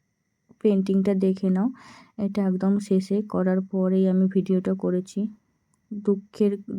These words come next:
বিষয় হলো যে আমি পুরো ভিডিওটা করতে পারিনি, মানে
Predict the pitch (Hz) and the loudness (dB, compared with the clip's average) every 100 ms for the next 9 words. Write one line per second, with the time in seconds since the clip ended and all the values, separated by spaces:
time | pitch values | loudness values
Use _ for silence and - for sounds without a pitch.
0 | 202 202 196 214 208 202 196 196 220 196 | -2 -2 0 0 2 2 0 0 0 2
1 | 196 196 190 190 196 190 185 185 190 196 | 0 0 0 2 2 0 2 0 -2 -4
2 | 185 185 202 190 190 185 180 202 - - | -4 -4 -6 -4 -2 -2 -2 -4 -6 -16
3 | - - - 240 | -20 -18 -2 2